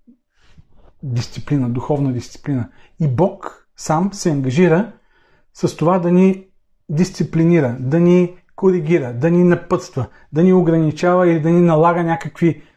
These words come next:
задачи, които да изпълним, да ни поставя пред предизвикателства, които да преминем, за да можем да израснем и да станем наистина победители в духовния живот. Нека да видим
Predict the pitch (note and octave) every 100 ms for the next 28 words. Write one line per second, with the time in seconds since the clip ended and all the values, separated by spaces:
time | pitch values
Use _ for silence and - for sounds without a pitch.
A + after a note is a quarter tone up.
0 | _ C3+ C#3+ B2+ E3+ - F#3+ F#3 D#3 D#3+
1 | D#3+ D#3 - F3 F3 F3+ - _ _ _
2 | _ C3 E3 D#3 - B2+ E3+ F3 E3+ D3
3 | - - C#3 C3 B2+ - D3+ F#3+ - F3
4 | - F3+ D3+ C#3+ C#3 D3 D3+ E3 F#3+ -
5 | _ - - - C#3+ C#3 D#3+ E3 E3+ D3
6 | C3 D3 E3 F3 D3 B2+ D#3 D#3 C#3+ D3
7 | - D3+ D3 C3 B2 C#3 C3+ D3 E3+ -
8 | - _ - D#3 C#3 B2 C#3+ B2+ B2 A2+
9 | B2+ B2 - - _ - - _ _ _
10 | _ _ _ _ _ _ _ _ _ _
11 | _ _ C4+ D4 A3+ G3 D#3+ C3 -